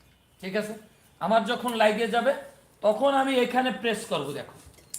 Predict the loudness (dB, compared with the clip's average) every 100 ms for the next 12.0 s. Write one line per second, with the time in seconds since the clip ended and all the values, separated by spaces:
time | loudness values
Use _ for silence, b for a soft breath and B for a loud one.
0 | -18 -20 -20 -20 -20 _ -4 -2 0 2
1 | 2 2 0 0 -2 -2 -2 0 -2 -2
2 | -4 -2 4 6 4 -6 -8 -16 -4 4
3 | 4 4 -2 -12 -20 _ _ _ _ _
4 | _ _ _ _ 2 2 2 0 0 -2
5 | -2 -2 -2 -4 -8 -20 -8 -2 0 0
6 | 0 0 0 -4 -6 -12 -20 _ _ _
7 | _ _ _ -2 0 0 0 0 2 0
8 | 2 2 2 2 -2 -4 -4 -2 -4 -4
9 | -12 -20 _ _ _ _ _ -4 -4 -2
10 | 0 2 0 -2 -14 _ -6 -2 0 0
11 | -4 -4 -4 -4 -8 -8 -8 -14 -18 -20